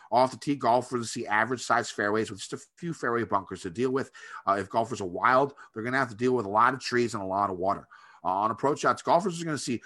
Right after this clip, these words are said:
larger greens, uh, but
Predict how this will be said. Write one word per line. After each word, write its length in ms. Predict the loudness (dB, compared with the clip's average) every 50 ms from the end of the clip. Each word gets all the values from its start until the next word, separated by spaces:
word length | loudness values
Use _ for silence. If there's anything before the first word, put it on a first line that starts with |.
| -10 -10 -2
larger 400 | 2 4 6 6 6 4 2 -2
greens, 480 | -2 -2 -2 -2 -2 -2 -4 -6 -10 -14 -18 -20 -6 0
uh, 180 | 4 4 4 4 2 -4 -16 _ _ _ _ _ _ _ _ _ _ _ _ _ _ _ _ _ 2
but 240 | 4 4 4 2